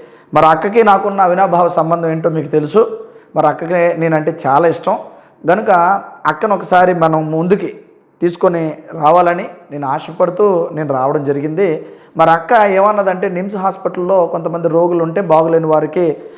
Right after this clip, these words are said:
వారి దగ్గర మరి ప్రార్థన చేసి ఎవరు బైబిల్ ఇచ్చారో, లేదా వారే పెట్టుకున్నారో ఏమో కానీ, మరి అక్కడికి వెళ్ళి అక్క చాలా హడావిడి చేసేసి ఏమన్నదంటే, నిమ్స్ హాస్పిటల్లో ఉన్నవారు, అక్కడ ఉన్నటువంటి పరిచ-, ఆ, ఆ యొక్క, ఆ,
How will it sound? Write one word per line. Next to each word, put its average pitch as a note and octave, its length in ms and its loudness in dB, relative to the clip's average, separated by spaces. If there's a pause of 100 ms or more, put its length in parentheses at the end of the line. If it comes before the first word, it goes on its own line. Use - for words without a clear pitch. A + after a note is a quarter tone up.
(120)
వారి D#3+ 240 4
దగ్గర D#3+ 460 4
మరి D#3+ 300 0
ప్రార్థన D3 500 -2
చేసి D#3 180 -4
ఎవరు D3 160 0
బైబిల్ D3+ 360 0
ఇచ్చారో, F3 380 2
లేదా E3 200 4
వారే D3+ 500 2 (380)
పెట్టుకున్నారో F3 480 0
ఏమో D#3+ 200 2
కానీ, F3+ 280 0 (500)
మరి A3 200 6
అక్కడికి G#3+ 340 2
వెళ్ళి A3+ 200 2
అక్క G#3 300 -4
చాలా F#3 200 0
హడావిడి G3+ 380 0
చేసేసి F#3 500 -4
ఏమన్నదంటే, F3 600 0
నిమ్స్ F#3 240 -6
హాస్పిటల్లో F#3+ 520 0
ఉన్నవారు, F#3 720 2
అక్కడ E3+ 220 -2
ఉన్నటువంటి F3 440 -6
పరిచ-, E3+ 340 -4
ఆ, D#3 360 2 (300)
ఆ D#3+ 80 4
యొక్క, E3+ 280 2 (180)
ఆ, D3 440 2